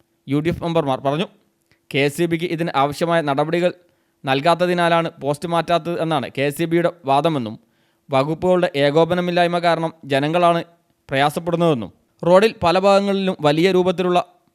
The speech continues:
വെള്ളക്കെട്ടുകൾ രൂപപ്പെട്ടതോടെ കാൽനട യാത്രക്കാർക്കും ചെറിയ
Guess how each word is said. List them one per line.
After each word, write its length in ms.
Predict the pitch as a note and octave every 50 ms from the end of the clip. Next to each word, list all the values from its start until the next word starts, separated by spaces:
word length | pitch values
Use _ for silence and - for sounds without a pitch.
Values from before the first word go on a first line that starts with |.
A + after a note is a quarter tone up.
| _ _ _ -
വെള്ളക്കെട്ടുകൾ 600 | C3 C#3 D3 E3+ F3 F3 F#3+ F3 F3+ E3+ F#3 - D#3+ E3
രൂപപ്പെട്ടതോടെ 640 | E3+ F3 E3+ D3 F3+ E3 E3 D#3 D#3 C3 A2+ A2 C3 - _ _ _ _ _ -
കാൽനട 300 | C3+ C3+ D3 D#3+ F3 F3+ F#3 F#3
യാത്രക്കാർക്കും 520 | F3+ E3+ F3 F3 F3 E3+ F3 E3 D#3+ D#3+ - - -
ചെറിയ 180 | C#3+ C#3 D#3